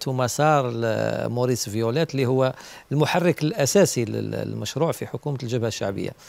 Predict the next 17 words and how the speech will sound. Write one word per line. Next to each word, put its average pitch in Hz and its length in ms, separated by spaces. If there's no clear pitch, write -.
هنا 214 380
إذا 180 380
ممكن 175 280
نتكلموا 165 600
على 202 340
المؤتمر 135 800
في - 160
حد 95 200
ذاته، 98 240
يعني 98 220
كيف - 440
الفكرة، 123 540
كيف 113 280
ظهرت، 127 420
كيف - 260
تم، 120 380
آه، 135 400